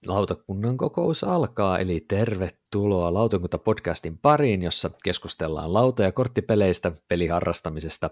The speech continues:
pelikulttuurista ja kaikenlaisista ilmiöistä sen ympärillä. Tänään torstaina yhdestoista lokakuuta kaksituhatta kahdeksantoista lautakunta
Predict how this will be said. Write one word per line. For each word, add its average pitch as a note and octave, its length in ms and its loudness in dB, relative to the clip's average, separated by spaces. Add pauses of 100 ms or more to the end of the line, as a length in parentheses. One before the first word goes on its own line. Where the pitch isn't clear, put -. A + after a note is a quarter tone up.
pelikulttuurista B2 920 0
ja G2 100 2
kaikenlaisista F2 760 -2
ilmiöistä D#2+ 500 -4
sen C#2 200 -8
ympärillä. F2 460 -4 (640)
Tänään A#2+ 480 2
torstaina F2+ 480 0
yhdestoista E2+ 580 -2
lokakuuta E2 600 -2 (160)
kaksituhatta - 360 -8
kahdeksantoista F#2 760 0
lautakunta E2 680 0